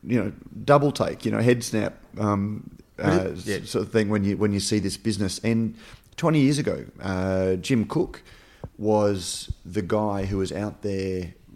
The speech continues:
Speaker 1: rallying against Heineken, which was the big international lager, so saying, you know, "Why aren't we drinking local,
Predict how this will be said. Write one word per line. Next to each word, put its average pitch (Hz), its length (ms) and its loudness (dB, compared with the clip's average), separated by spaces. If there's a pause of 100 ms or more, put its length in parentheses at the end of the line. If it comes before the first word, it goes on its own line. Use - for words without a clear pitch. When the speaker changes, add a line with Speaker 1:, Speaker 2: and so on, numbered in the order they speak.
(160)
Speaker 1:
rallying 104 800 0
against 95 580 -8
Heineken, 131 440 -4
which 101 180 -8
was 92 140 -6
the - 60 -12
big 90 420 -6 (160)
international 92 440 -6
lager, 90 300 -2
so 90 120 -8
saying, 92 300 -4
you 87 80 -6
know, 90 40 -2
"Why 98 300 -2
aren't 101 120 -4
we 98 80 -4
drinking 90 360 -6
local, 90 460 -4